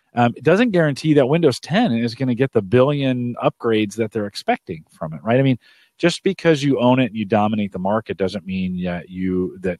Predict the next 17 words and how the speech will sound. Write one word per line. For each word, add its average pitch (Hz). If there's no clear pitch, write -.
you 95
know, 80
y-, 180
you 208
will 196
continue 165
to 92
dominate 85
the 85
market. 80
I 202
think 190
Blab, 113
Periscope, 147
and 110
M, 127
or 113